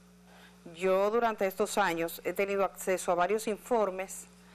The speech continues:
de partidos políticos que rinden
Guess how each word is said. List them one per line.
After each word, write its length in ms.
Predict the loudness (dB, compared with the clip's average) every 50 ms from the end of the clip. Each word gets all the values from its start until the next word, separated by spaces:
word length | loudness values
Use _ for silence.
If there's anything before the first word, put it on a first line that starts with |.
| -20 -20 -20 -20 -20 -8
de 140 | -2 -2 0
partidos 540 | 2 2 0 0 0 -2 0 0 0 -2 -2
políticos 880 | -2 0 0 2 0 0 -2 -2 -4 -4 -2 -2 -2 -2 -2 -6 -14 -18 -20 -20 -20 -20 -20 -20 -20 -20 -20 -20 -20 -20 -20 -8 -2
que 200 | 0 2 2 2
rinden 480 | 2 2 2 2 2 0 0 -2 -4